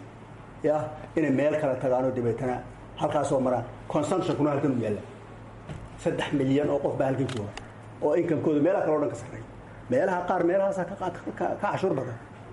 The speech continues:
Meelahaasaa ka, ka badan cashuurta. Fourth issue waxa weeye, cashuuru waa simay, waa, waa, waa harmonize weeye. Meel walba tagtaba,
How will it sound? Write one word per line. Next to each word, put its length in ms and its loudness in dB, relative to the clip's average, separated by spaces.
Meelahaasaa 460 2
ka, 120 0
ka 80 0
badan 240 2
cashuurta. 320 -2
Fourth 300 2
issue 260 4
waxa 180 4
weeye, 360 2
cashuuru 420 2
waa 80 2
simay, 280 2
waa, 220 4
waa, 280 2
waa 180 2
harmonize 480 0
weeye. 160 -4
Meel 160 4
walba 240 4
tagtaba, 320 0